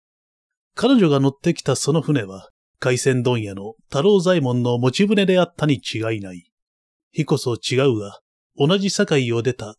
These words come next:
太郎左衛門船には、その後、細川家の頭がこぞって乗船した。そして、その牛おじを、長岡佐渡も伊織も、巌流佐々木小次郎も通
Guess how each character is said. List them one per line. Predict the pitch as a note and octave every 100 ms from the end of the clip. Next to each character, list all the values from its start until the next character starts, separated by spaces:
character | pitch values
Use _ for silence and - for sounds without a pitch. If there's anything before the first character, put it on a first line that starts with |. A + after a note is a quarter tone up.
| _ _
太 | C#3
郎 | G3+ G#3+
左 | F#3 F#3+
衛 |
門 | F#3 F#3 C#3+
船 | A#2+
に | G#2
は、 | F#2 F2+ - _ _
そ | - -
の | C3+ A#2
後、 | G2+ G#2 _ _
細 | D3+ C#3
川 | F3+ F3+ D3+
家 | C3
の | B2+
頭 | - - A2+ G2
が | F#2+ _ _ _
こ | D3+
ぞ | G3 A#3
っ |
て | - G#2+
乗 | A2+ D3
船 | - B2 G#2+
し | -
た。 | G2+ F#2+ _ _ _ _ _ _ _ _
そ | -
し | C#3 -
て、 | D#3 D3 -
そ | - - D#3
の | F3+
牛 | C#3+ - F3+
お |
じ | C#3 C3
を、 | A2 _ _ _
長 | C#3+ D3+ G#3+
岡 | G3+ F#3
佐 | - D3
渡 | A2
も | G2 G2+ _
伊 | B2+
織 | B2+ A2+
も、 | G2 - _ _ -
巌 | A#2+ C3
流 | A#2+ A#2 A#2
佐 | -
々 | C3+ E3+
木 | - C#3+
小 | -
次 | D3+
郎 | G3+ F3+
も | E3
通 | D3